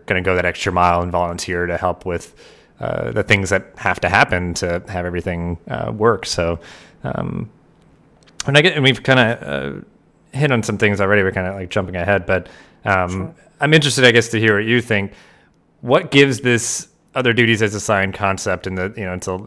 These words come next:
Speaker 1: it's that last <laughs> line, like you said, on every job description I know I've ever seen. What gives that, like, a negative connotation? I think some people do see it as, like, a,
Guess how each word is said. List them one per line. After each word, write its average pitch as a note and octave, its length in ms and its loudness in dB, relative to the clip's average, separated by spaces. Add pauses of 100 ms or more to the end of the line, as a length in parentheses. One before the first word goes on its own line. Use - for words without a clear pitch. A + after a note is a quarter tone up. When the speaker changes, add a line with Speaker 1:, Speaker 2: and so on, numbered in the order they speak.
Speaker 1:
it's - 160 -20
that F#2+ 240 -10
last A2+ 300 2
<laughs> A#2+ 60 4
line, A#2 180 2
like A#2 160 2
you A#2+ 80 2
said, G#2+ 200 4
on G#2+ 100 2
every G#2+ 480 0
job G2 300 -2
description G2+ 380 -2
I G2 40 2
know G2 160 0
I've A#2+ 200 6
ever F#2 180 -2
seen. F2+ 360 -6 (600)
What E3 260 0
gives D3+ 220 4
that, D3 180 6
like, C3 160 2
a A2+ 80 4
negative A2+ 520 0
connotation? F#2 580 -6
I F#2 80 -4
think A2 420 -4
some B2+ 160 -2
people A2+ 220 -2
do C3 200 2
see G#2+ 200 -2
it F#2 100 -2
as, F2+ 140 -6
like, F#2 160 -4
a, F2+ 260 -4